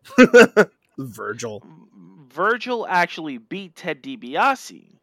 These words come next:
Speaker 2: to become the Million Dollar Champion.
Speaker 1: Virgil. Virgil. What is, get, Virgil, get outta here.
Speaker 2: He used to be his butler.
Speaker 1: I kn-, I remember.
Speaker 2: <clears throat> Excuse me.
Speaker 1: Virgil.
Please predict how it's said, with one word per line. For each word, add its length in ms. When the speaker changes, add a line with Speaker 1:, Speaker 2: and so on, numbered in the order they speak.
Speaker 2:
to 100
become 320
the 80
Million 320
Dollar 240
Champion. 460
Speaker 1:
Virgil. 480
Virgil. 800
What 180
is, 200
get, 160
Virgil, 360
get 120
outta 180
here. 220
Speaker 2:
He 140
used 300
to 60
be 160
his 160
butler. 500
Speaker 1:
I 80
kn-, 180
I 140
remember. 460
Speaker 2:
<clears throat> 640
Excuse 300
me. 140
Speaker 1:
Virgil. 480